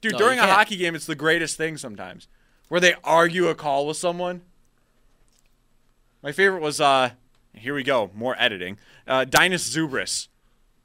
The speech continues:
Speaker 1: Just, Dinas Zubris got called for an interference penalty, and you just hear it s-, clear as day. It was on a T S N feed. "I did not f-, throw him.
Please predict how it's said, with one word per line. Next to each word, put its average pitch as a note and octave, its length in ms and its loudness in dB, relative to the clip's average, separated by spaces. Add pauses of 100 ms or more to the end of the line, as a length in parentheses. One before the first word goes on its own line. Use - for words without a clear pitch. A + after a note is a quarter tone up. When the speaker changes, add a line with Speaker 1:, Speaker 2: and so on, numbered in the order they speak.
(100)
Speaker 1:
Just, D#3 180 -4 (1120)
Dinas E3+ 360 -2
Zubris F3+ 240 -2
got D3+ 160 0
called D#3+ 240 0
for D3+ 100 -4
an C#3 80 -6
interference C#3 480 -6
penalty, A2 400 -6 (260)
and D#3+ 120 -4
you F3 60 -6
just E3 240 -6
hear G3+ 280 0
it C#3 140 -4
s-, - 400 -8
clear D4+ 360 -2
as A3+ 160 -8
day. D#3+ 360 2
It - 20 -4
was A#2 140 -6
on C#3+ 140 0
a C#3 40 -4
T - 180 -6
S D#3 160 0
N D#3+ 200 -4
feed. G#2 260 -8 (400)
"I G#3+ 120 6
did A3+ 120 2
not G3 220 0
f-, - 80 -20 (400)
throw E3+ 180 0
him. D#3+ 300 -4